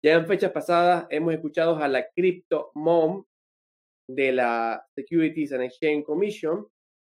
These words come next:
hablar de los N F T. Y según lo que ella misma decía,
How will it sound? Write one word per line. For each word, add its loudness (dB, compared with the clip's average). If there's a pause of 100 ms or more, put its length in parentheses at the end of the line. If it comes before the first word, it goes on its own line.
(240)
hablar 2
de -2
los -2
N 2
F -2
T. -4 (460)
Y 0
según 0
lo 0
que -2
ella 0
misma -2
decía, -2